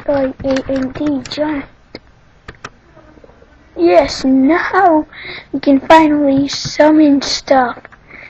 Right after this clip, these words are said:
So guys, this is a giant. Okay, yeah. Okay, let's summon another one right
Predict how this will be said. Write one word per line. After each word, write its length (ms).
So 200
guys, 500
this 500
is 440
a 80
giant. 760
Okay, 320
yeah. 280
Okay, 280
let's 400
summon 360
another 360
one 280
right 240